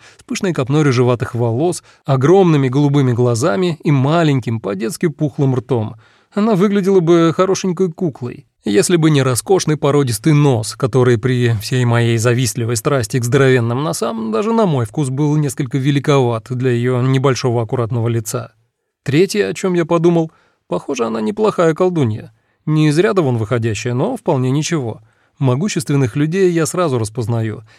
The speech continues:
не прикладывая никаких специальных усилий. Просто чувствую их силу так же ясно и недвусмысленно,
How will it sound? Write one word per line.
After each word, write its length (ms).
не 200
прикладывая 520
никаких 340
специальных 520
усилий. 440
Просто 420
чувствую 580
их 80
силу 480
так 260
же 100
ясно 460
и 40
недвусмысленно, 840